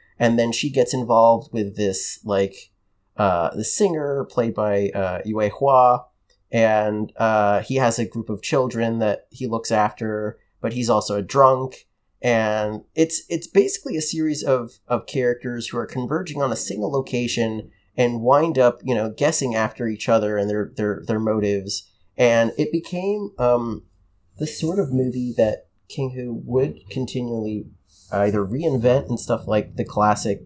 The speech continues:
Dragon Inn from, uh, the year later in nineteen sixty-seven after Shaw Brothers. Um, but then later it would just be, like, the kind of story that he would go to in his,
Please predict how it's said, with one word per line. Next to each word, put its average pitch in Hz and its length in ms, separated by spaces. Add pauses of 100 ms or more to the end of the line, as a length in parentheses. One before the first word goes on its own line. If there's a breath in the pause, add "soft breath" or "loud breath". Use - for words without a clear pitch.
(300)
Dragon 104 440
Inn 127 400
from, - 380 (380)
uh, 98 280
the 110 100
year 110 320
later 113 460
in 110 100
nineteen 104 320
sixty-seven 107 800
after 101 320
Shaw 113 240
Brothers. 123 560 (360)
Um, 113 460 (140)
but 180 180
then 180 180
later 175 380
it 135 140
would 135 100
just 135 240
be, 120 260
like, 107 200
the - 80
kind 123 260
of - 80
story 110 640 (420)
that 117 200
he 123 140
would 107 220
go 107 400 (220)
to 104 520
in 101 380 (100)
his, 101 480